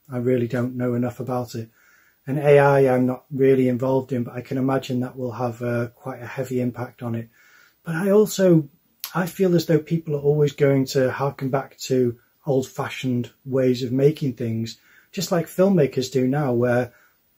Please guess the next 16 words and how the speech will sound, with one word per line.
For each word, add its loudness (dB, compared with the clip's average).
they 2
kind 0
of 0
romanticize 2
the -18
film 4
grain 0
and -4
they -2
try 2
to -10
emulate 6
that -10
digitally, -4
because, 2
um, 4